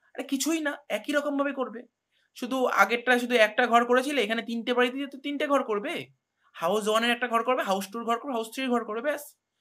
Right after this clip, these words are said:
আমি করার আগে তোমরা করে দাও, দেখতে হবে না এখানে। ঠিক আছে, তো এখানে ঘর করছি, হাউস ওয়ানের একটা ঘর,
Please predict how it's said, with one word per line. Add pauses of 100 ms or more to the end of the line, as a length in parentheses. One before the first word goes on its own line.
(260)
আমি
করার
আগে
তোমরা
করে
দাও, (480)
দেখতে
হবে
না
এখানে। (3000)
ঠিক
আছে,
তো
এখানে
ঘর
করছি,
হাউস
ওয়ানের
একটা
ঘর,